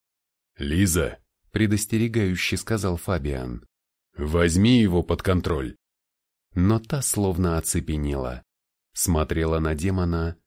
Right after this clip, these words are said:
а в её серых глазах отражался его горящий взгляд. Монстр медленно приближался.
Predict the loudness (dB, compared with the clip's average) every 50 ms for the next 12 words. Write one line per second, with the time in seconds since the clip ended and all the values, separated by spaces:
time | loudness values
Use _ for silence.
0 | _ _ _ _ 0 0 0 0 0 -2 -2 -2 -4 -4 -4 -2 -2 -2 0 2
1 | 0 0 0 0 0 0 0 0 -2 -4 -4 -6 -2 -2 -2 0 0 0 -2 0
2 | -2 -4 -6 -4 -6 -2 0 2 2 2 2 2 2 0 2 0 0 0 0 -2
3 | -2 -4 -4 -6 -6 -6 -6 -6 -4 -4 -4 -4 -4 -8 -12 -20 _ _ _ _
4 | _ _ _ _ _ _ _ _ _ _ _ -2 0 2 2 2 2 0 -2 -4
5 | -4 -2 0 0 0 0 0 0 0 0 0 0 0 -2 -4 -2 -2 -2 -4 -2
6 | -2 -2 -4 -2 -4 -6 -6 -8 -8 -10